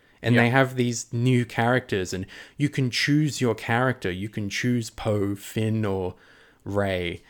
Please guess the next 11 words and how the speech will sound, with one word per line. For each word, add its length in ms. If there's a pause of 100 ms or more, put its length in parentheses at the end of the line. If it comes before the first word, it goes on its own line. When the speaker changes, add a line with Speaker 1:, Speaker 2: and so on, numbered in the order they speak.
(160)
Speaker 1:
and, 480
and, 260
and 220
go 180
and 120
hang 300
out 280
with 420
Han 380
Solo 760
and 220